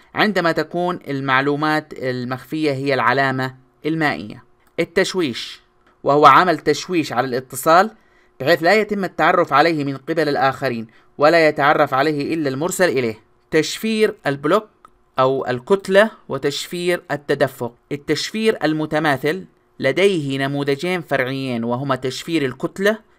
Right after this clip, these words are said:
وتشفير التدقيق. بالنسبة لتشفير الكتلة فهي تقوم بعمل تشفير لكامل الرسالة دفعة واحدة في نفس الوقت، أما تشفير التدفق اللي هو الستريم فهو على كل بت من الرسالة وإرسالها على شكل تدفق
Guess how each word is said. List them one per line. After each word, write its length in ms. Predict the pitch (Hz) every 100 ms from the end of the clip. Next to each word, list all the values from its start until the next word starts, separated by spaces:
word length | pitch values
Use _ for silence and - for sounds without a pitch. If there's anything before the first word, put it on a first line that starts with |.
| _ 135
وتشفير 640 | 131 135 - 165 160 160 160
التدقيق. 580 | - 147 139 135 110 - _ _ _ _ _ -
بالنسبة 500 | 170 220 233 - 123
لتشفير 540 | 123 131 - 185 208
الكتلة 540 | 196 - 160 143 156 190 _ _
فهي 240 | - 135 147
تقوم 360 | 151 - 202
بعمل 360 | 156 151 185 147
تشفير 480 | 151 143 - 180 139
لكامل 500 | 131 131 139 196 190
الرسالة 480 | 175 160 180 175 151
دفعة 460 | 180 185 165 170
واحدة 520 | 160 127 - 110 113 - _ _ _
في 180 | - 143
نفس 300 | 190 - 196
الوقت، 420 | 160 127 - - _ -
أما 260 | 185 175 143
تشفير 480 | 135 131 - 175 143
التدفق 680 | - 139 160 160 175 175
اللي 100 | 135
هو 100 | 135
الستريم 540 | 135 127 - 147 185 220 _
فهو 300 | - 143 185
على 380 | 160 143 160 160 - -
كل 260 | 190 156
بت 360 | 127 117 - - 135
من 120 | 147
الرسالة 520 | 139 135 139 113 107
وإرسالها 540 | 113 131 127 170 147
على 200 | 123 131
شكل 320 | 127 196 170 147
تدفق 680 | 139 165 - 160 180 -